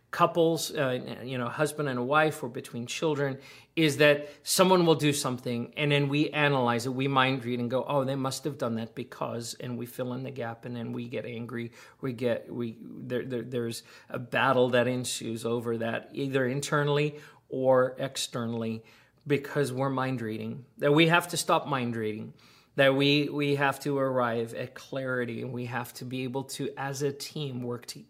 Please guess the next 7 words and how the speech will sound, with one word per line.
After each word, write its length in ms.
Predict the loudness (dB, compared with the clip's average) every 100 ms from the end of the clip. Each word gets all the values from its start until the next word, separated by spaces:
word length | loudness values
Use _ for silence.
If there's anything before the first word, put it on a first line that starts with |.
| -16
together 520 | -6 -4 -4 -6 -10 -16 -20 -10
and 160 | -10 -8
communicate 800 | -6 -4 -4 -8 -8 -8 -8 -16 _ _ _
clearly. 520 | -10 -4 -2 -2 -6 -12 _ -20 -20 0
Proverbs 520 | 6 8 8 6 4 -12
fourteen 840 | -4 2 2 2 -2 -2 -4 -8 -16 _ _
fifteen 640 | -6 -6 -4 -6 -6 -6